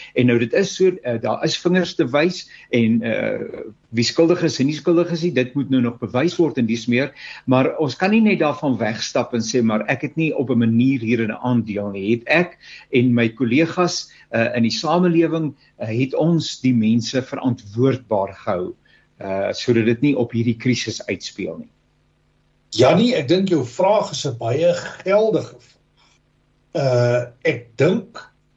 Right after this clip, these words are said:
Speaker 2: die gewone burgerlike samelewing en instellings is skuldig. Hulle kon sekerlik meer gedoen het.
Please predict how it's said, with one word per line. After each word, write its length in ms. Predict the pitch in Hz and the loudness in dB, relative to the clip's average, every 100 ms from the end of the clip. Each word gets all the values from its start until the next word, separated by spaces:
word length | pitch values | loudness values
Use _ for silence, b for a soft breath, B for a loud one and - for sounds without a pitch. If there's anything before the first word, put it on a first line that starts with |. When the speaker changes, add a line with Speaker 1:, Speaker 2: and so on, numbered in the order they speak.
| _ | _
Speaker 2:
die 120 | 147 | -6
gewone 720 | 123 135 113 113 147 190 180 | -2 -4 -2 2 4 4 2
burgerlike 600 | - 139 175 202 175 170 156 | 2 2 2 2 2 -2 -6
samelewing 1040 | - 151 151 151 143 135 131 160 185 185 B _ _ | -6 -2 -2 -2 -2 -2 0 -2 -2 -6 B _ _
en 300 | 180 135 131 - | 2 2 2 0
instellings 1080 | 196 180 - - 147 139 135 135 - - _ _ _ _ | 2 2 0 0 2 2 2 0 -4 -10 _ _ _ _
is 320 | 220 - - | 2 2 0
skuldig. 920 | - 160 127 117 120 196 151 - - _ _ _ _ _ - | -2 0 0 0 -4 -6 -10 -20 -20 _ _ _ _ _ 0
Hulle 260 | 131 127 | 2 2
kon 320 | 117 208 202 160 | 2 2 4 0
sekerlik 760 | - - 196 185 156 139 120 107 | -4 -2 -2 0 0 -2 -4 -6
meer 380 | 110 120 135 143 | -2 2 2 0
gedoen 400 | - 127 117 143 | -4 -8 -6 -6
het. 280 | 180 - | -8 -12